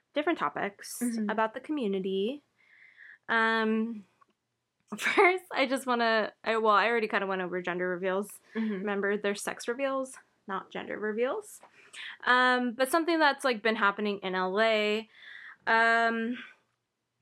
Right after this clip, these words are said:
Speaker 1: WeHo. So it's Pride Month.
Speaker 2: Mm-hmm.
Speaker 1: When I think of Pride, the first place I think of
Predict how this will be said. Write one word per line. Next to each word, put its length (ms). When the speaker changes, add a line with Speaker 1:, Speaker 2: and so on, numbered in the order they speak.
Speaker 1:
WeHo. 520
So 100
it's 100
Pride 260
Month. 420
Speaker 2:
Mm-hmm. 400
Speaker 1:
When 100
I 80
think 160
of 80
Pride, 400
the 80
first 420
place 180
I 80
think 240
of 280